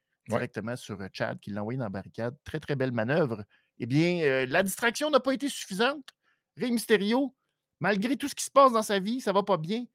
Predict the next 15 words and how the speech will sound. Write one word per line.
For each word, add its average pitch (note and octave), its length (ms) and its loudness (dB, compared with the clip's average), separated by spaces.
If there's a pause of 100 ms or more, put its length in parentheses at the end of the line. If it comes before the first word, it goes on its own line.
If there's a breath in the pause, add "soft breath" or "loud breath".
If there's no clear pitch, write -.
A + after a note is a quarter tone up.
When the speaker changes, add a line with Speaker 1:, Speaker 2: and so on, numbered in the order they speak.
(140)
Speaker 2:
est - 180 -10
quand C4 180 -2
même A3 360 -4 (260)
allé D#3+ 200 -2
chercher E3+ 300 -6
la C3+ 100 -8
victoire D3+ 680 -4 (360)
et, C#3+ 340 0
euh, A2 220 -2
a G#2 100 -4
remporté C3+ 520 -8
en F#2+ 120 -12
sept - 280 -6
minutes C#3 260 -4
quarante-cinq. D3 640 -4